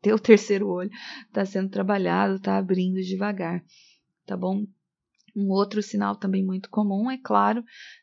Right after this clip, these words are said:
né, que você vai então sentir um desenvolvimento aí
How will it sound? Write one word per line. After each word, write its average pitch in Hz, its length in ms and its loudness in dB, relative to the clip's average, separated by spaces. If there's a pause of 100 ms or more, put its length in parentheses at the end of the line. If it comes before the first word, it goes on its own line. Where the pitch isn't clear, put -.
né, 196 220 -2
que 202 120 -12
você 190 240 -8
vai 180 160 -6
então 190 300 -8
sentir 196 500 -6
um 208 140 -2
desenvolvimento 196 1160 -4
aí 185 360 -4